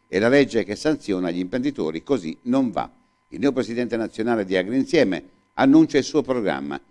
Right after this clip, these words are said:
Gli auguri dell'onorevole Mongello e di Porreca. Ancora, vedete, per quanto riguarda l'emergenza neve, l'emergenza neve dà una tregua, ma sulle cime la coltre bianca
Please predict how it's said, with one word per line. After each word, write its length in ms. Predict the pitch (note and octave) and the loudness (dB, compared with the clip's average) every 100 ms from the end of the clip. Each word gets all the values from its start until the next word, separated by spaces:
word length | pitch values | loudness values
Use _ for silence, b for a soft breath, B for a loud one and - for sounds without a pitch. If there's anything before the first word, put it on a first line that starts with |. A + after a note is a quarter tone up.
| _ _ | _ _
Gli 140 | A#2 | 6
auguri 500 | D#3 A#2+ A#2+ A#2+ B2 | 6 6 2 0 -2
dell'onorevole 680 | F#2 A2 A#2+ A#2+ G#2+ F#2 F#2 | -4 -2 0 2 2 0 0
Mongello 640 | C3+ B2 D#2 D2+ D#2 - | 2 0 0 -6 -6 -12
e 140 | C3+ | -12
di 140 | A2 B2+ | -10 -10
Porreca. 540 | B2 G2+ C#2+ - A1 _ _ _ _ _ _ _ _ _ _ | -10 -12 -14 -20 -20 _ _ _ _ _ _ _ _ _ _
Ancora, 640 | - D2+ B2+ C#3 C3+ C3 C3 | -20 -4 2 6 6 6 4
vedete, 380 | B2+ C3 A#2 G#2+ | 2 0 0 -4
per 140 | A2 | -2
quanto 240 | A#2+ A#2 | -4 -4
riguarda 300 | A#2+ A#2 A2+ | -2 0 0
l'emergenza 600 | A#2 A2+ A#2 B2 B2 - D#3 | -2 -2 -4 -4 -4 -4 -2
neve, 600 | E3+ D#3 A2+ F#2 E2+ - _ _ _ _ _ _ _ _ _ _ _ _ _ _ | 0 0 -2 -4 -6 -10 _ _ _ _ _ _ _ _ _ _ _ _ _ _
l'emergenza 580 | - D3 D#3+ D3 D#3+ D#3 | -4 0 2 2 -2 -2
neve 260 | C3 B2 A#2+ | -2 0 0
dà 160 | B2 | 0
una 160 | A#2+ A2+ | 0 -4
tregua, 480 | G#2 G2+ F2 G2 F2+ | -4 -4 -2 -2 -2
ma 160 | G#2 | -4
sulle 340 | - A#2 A2 G#2+ | -10 -10 -10 -10
cime 440 | - D#3 G2+ E2 | -4 -2 -2 -4
la 120 | D#2+ | -6
coltre 400 | - B2 G2+ A#2 | -4 -6 -4 -6
bianca 500 | C#3 D3+ A2+ - G2 | -2 -2 -2 -4 -8